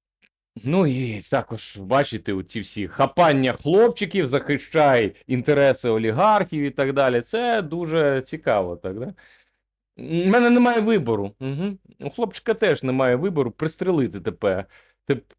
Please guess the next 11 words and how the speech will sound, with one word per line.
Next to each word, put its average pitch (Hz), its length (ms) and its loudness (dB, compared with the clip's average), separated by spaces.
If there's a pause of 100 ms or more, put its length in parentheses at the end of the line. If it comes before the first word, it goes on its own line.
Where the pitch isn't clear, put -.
тебе, 127 320 0
пане, 101 600 0 (920)
за 110 160 -4
те, 131 200 -2
що - 220 -6
ти 208 220 -4
хочеш, 156 400 -2
щоб 107 200 -10
він 139 200 -4
захищав 110 540 -2
інтереси 120 640 -2